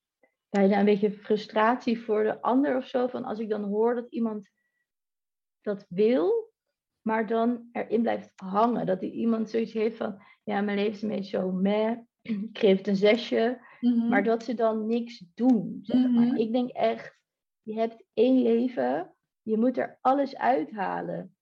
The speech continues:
Speaker 1: Hoe je ook wil, weet je, of het dan de remote lifestyle is of whatever. Maar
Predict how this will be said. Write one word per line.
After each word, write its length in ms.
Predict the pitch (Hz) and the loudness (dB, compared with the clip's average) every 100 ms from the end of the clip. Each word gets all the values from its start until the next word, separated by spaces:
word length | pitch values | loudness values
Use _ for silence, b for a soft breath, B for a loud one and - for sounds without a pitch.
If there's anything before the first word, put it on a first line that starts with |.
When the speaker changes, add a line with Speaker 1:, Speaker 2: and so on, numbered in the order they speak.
| _ _ | _ _
Speaker 1:
Hoe 340 | 202 233 269 | -4 0 0
je 160 | 277 - | 2 0
ook 180 | 226 | 0
wil, 160 | 214 262 | 2 2
weet 200 | 233 220 | 2 -2
je, 200 | 214 220 | -6 -4
of 160 | 233 220 | -6 -8
het 120 | - | -6
dan 200 | 202 202 | -4 -4
de 80 | 202 | -6
remote 440 | 208 202 196 196 | -4 -4 -4 -4
lifestyle 400 | 202 196 208 - 202 | -4 -4 -8 -4 -4
is 160 | 196 - | -6 -8
of 280 | 196 190 - | -8 -8 -10
whatever. 680 | 202 202 226 240 185 185 214 B B - | -4 0 0 -2 -4 -4 -6 B B -8
Maar 380 | 214 - - | -6 -6 -10